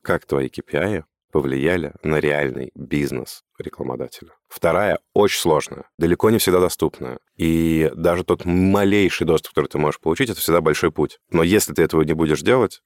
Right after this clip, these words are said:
вряд ли ты будешь действительно хорошим партнёром в глазах рекламодателя. Скорее всего, ты будешь руками. Ты будешь одним из, кто может это сделать, потому что, ну,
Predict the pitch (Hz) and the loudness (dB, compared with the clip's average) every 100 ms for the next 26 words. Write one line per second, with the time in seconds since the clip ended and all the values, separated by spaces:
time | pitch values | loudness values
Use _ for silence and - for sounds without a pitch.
0 | _ _ - 73 87 110 107 92 - 80 | _ _ -8 0 2 2 2 0 0 0
1 | 95 80 73 90 - 78 76 78 - - | 2 0 -2 -4 -6 -4 -2 -2 -4 -6
2 | 73 78 65 64 _ _ - 71 78 73 | -4 -4 -4 -8 _ _ -12 -2 0 0
3 | 80 - - 69 69 69 62 - - _ | -2 -4 -4 -2 0 -2 -4 -10 -18 _
4 | - 107 131 - 90 87 87 - 78 - | -2 2 2 0 0 2 2 0 -4 -4
5 | 64 - 78 82 80 76 107 92 - 123 | -8 -4 -2 0 0 2 2 2 2 2
6 | 147 131 - _ _ - 92 90 104 87 | 4 2 -4 _ _ 0 2 4 4 2
7 | 85 80 71 87 131 131 110 - _ 78 | 2 0 -2 2 4 4 2 -2 _ -2
8 | 76 - 135 85 | -2 0 2 2